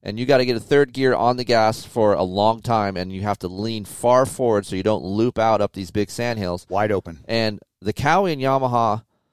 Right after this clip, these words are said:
Speaker 1: very similar to me, but I had more rear wheel traction on the Cowie, and it was less work for me to get up on the Cowie than the Yamaha.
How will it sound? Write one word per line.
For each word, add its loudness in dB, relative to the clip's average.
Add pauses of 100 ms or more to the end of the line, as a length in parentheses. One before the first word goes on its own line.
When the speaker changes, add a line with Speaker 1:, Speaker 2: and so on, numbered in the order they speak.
(360)
Speaker 1:
very 2
similar -2
to -6
me, -2
but 0
I 2
had 0
more 2
rear 2
wheel 2
traction -2
on -6
the -10
Cowie, 0 (480)
and -10
it -4
was -6
less 0
work 0
for -12
me -8
to -8
get -2
up 0
on -4
the -10
Cowie -2
than -8
the -8
Yamaha. -6